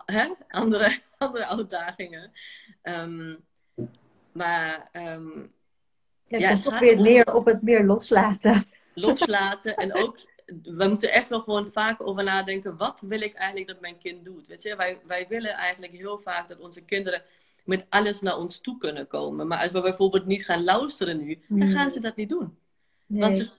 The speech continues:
Speaker 2: precies.
Speaker 1: waarom zouden ze naar ons toe gaan? Weet je? Als, als we ze niet horen, zeg maar. En hetzelfde ook met als wij gewoon te veel controle, en nog eens, hè, wij ervaren dat vaak niet zo, maar kinderen soms wel.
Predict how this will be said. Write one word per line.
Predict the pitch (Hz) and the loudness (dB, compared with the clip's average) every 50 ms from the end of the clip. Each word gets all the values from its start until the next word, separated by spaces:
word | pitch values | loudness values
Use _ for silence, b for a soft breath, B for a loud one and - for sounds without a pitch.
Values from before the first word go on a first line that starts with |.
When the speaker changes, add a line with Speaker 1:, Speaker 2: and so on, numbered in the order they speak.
| _ _ | _ _
Speaker 2:
precies. | - 202 190 202 | -10 -6 0 2
Speaker 1:
waarom | 233 233 233 226 | 2 2 2 4
zouden | 240 233 233 233 | 4 4 4 4
ze | 226 233 | 0 -2
naar | 226 220 | -4 -4
ons | 220 220 - | -6 -8 -10
toe | - 320 339 - | -8 -10 -10 -6
gaan? | - 165 151 151 165 190 - _ _ _ _ | -6 -6 -6 -6 -8 -10 -12 _ _ _ _
Weet | - 190 190 | -14 -12 -8
je? | 240 247 277 285 _ | -8 -8 -8 -8 _
Als, | - 190 202 196 202 190 185 - _ - | -4 -2 -2 -2 -4 -10 -14 -14 _ -4
als | - 190 190 - | -4 -4 -4 -2
we | 190 190 190 185 - | -4 -4 -4 -4 -4
ze | 190 190 | -4 -2
niet | 196 196 190 - - - _ _ _ _ _ | -2 -2 -4 -6 -16 -20 _ _ _ _ _
horen, | - 170 208 247 247 202 151 139 | -8 -4 -4 -2 -2 -2 -4 -4
zeg | - 156 143 151 | -6 -6 -8 -8
maar. | 151 135 131 127 127 _ B B B B B B B B | -6 -8 -8 -8 -10 _ B B B B B B B B
En | - 185 | 2 6
hetzelfde | 190 190 196 220 220 226 240 233 - 208 175 - | 6 6 4 4 0 0 0 -2 0 0 0 2
ook | 156 160 165 - | 0 -2 -2 -2
met | 180 170 170 165 - - | -2 -2 -2 -4 -4 0
als | - 175 170 170 | 0 0 0 2
wij | 170 175 190 208 | 4 4 4 2
gewoon | 202 185 175 175 175 170 - | 0 -6 -8 -8 -8 -10 -8
te | - 254 247 | -10 -10 -8
veel | - 214 196 196 | -6 -6 -6 -6
controle, | - 180 180 185 202 208 220 214 190 160 | -6 -10 -8 -6 -4 -2 -2 -2 -2 -2
en | 147 156 196 - - 170 | -4 -6 -8 -10 -14 -14
nog | 165 170 165 - | -14 -14 -12 -10
eens, | 151 151 151 - | -12 -12 -10 -8
hè, | 170 196 240 - - _ | -6 -6 -6 -6 -10 _
wij | 165 160 165 165 160 | -4 0 0 0 0
ervaren | 165 170 - - 160 170 165 170 156 | -2 -6 -4 -2 0 0 -2 -2 -6
dat | 160 165 - | -14 -18 -8
vaak | - 165 156 165 170 | -6 -6 -6 -6 -8
niet | 165 156 160 - | -14 -18 -16 -12
zo, | - 165 - | -12 -10 -10
maar | 156 151 170 165 - | -8 -12 -12 -10 -4
kinderen | 202 196 185 180 175 175 | -4 -2 -2 -2 -8 -10
soms | 175 160 156 156 | -12 -12 -16 -14
wel. | 156 156 160 175 - | -6 -6 -6 -6 -6